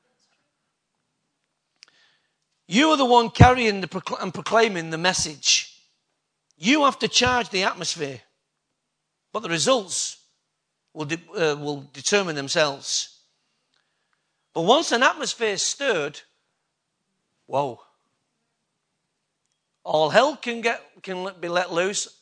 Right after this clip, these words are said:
and all heaven can be let loose. All hell can be let loose, and all heaven can be let loose just by a proclamation. This is why living the days of heaven on earth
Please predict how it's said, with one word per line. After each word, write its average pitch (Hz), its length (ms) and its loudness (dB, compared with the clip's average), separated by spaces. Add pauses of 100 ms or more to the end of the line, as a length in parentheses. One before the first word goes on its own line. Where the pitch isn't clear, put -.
and 143 120 -12
all 165 200 -2
heaven 151 320 -8
can 139 140 -16
be 127 100 -16
let 123 200 -18
loose. - 380 -20 (1700)
All 156 240 2
hell 247 300 4
can 208 220 -6
be 170 100 -4
let 151 200 -2
loose, 143 460 -8 (580)
and 160 140 -4
all 156 220 -2
heaven 151 480 -2 (400)
can 143 160 -12
be 147 80 -6
let 135 240 -10
loose 135 320 -8 (180)
just - 240 -12
by 175 140 -6
a - 20 -10
proclamation. 139 640 -18 (1300)
This 165 160 -18
is 196 80 -16
why 170 300 -4
living 170 360 -12
the 170 80 -12
days 156 280 -6
of 139 80 -20
heaven 143 220 -16
on 131 140 -16
earth 127 360 -20